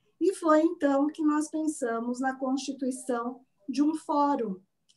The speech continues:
porque o fórum teria um caráter permanente, né?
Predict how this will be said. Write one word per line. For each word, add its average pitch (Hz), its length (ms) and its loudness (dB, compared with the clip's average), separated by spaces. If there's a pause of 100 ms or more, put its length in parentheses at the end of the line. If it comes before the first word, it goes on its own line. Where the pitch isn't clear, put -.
(300)
porque 277 280 0
o 302 80 2
fórum 262 500 4
teria 285 340 -2
um 285 80 4
caráter 233 800 0 (920)
permanente, 247 960 2 (140)
né? 262 320 0